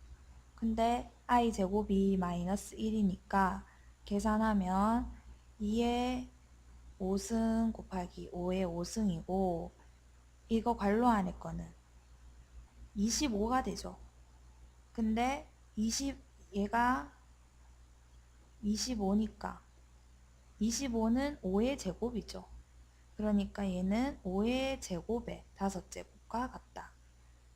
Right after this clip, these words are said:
그러면 이의 오승 곱하기 오의 다섯 제곱 곱하기 오의 십승.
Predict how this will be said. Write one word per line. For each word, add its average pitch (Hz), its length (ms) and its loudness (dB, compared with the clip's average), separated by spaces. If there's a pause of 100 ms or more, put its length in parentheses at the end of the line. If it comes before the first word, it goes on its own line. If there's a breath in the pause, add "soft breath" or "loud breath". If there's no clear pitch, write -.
(500)
그러면 208 640 0 (340)
이의 233 560 0
오승 254 800 -4
곱하기 180 640 -6 (2500)
오의 214 520 2
다섯 208 380 -6
제곱 214 720 -2
곱하기 226 840 -6
오의 185 440 -4
십승. 190 640 -6